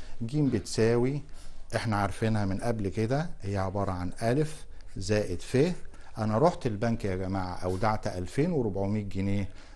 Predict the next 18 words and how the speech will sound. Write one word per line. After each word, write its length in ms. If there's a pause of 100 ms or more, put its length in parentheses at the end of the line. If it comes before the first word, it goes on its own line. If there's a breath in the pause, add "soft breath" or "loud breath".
(100)
بعد 260
ستاشر 560
شهر 380
لقيت 320
البنك 360
حاسب 360
لي 100
فايدة 360
ربعمية 440
جنيه، 460 (480 loud breath)
يبقى 220
أنا 120
هقول 340
جيم 380
هتساوي، 640 (2750 loud breath)
هقول 360
جيم 400
هتساوي 680